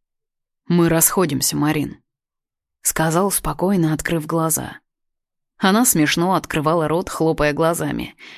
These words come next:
«Как это?» задала наконец вопрос. «А вот так. Никакой семьи из нас не получится.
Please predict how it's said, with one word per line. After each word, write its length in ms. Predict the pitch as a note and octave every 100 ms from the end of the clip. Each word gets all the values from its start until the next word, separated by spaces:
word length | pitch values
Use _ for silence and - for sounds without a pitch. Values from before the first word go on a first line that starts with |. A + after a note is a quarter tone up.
| - _ _ _ _ _ _ -
«Как 280 | - D#4 -
это?» 440 | G#3+ - E3 D#3 _ _ _ _
задала 480 | - F3 F3+ E3 D#3
наконец 460 | D3+ D3+ D3+ D3 -
вопрос. 500 | D#3 D#3 - - - _ _ _ _ _ _
«А 160 | E3+
вот 240 | D#3+ E3+ -
так. 300 | - - - _ _ _ _ _ _
Никакой 520 | F#3 F#3 F3+ E3 G3+
семьи 480 | F3+ E3 E3 G#3 F3
из 100 | C#3+
нас 220 | E3+ E3
не 100 | D#3+
получится. 680 | E3 F3+ D#3 C3 - - -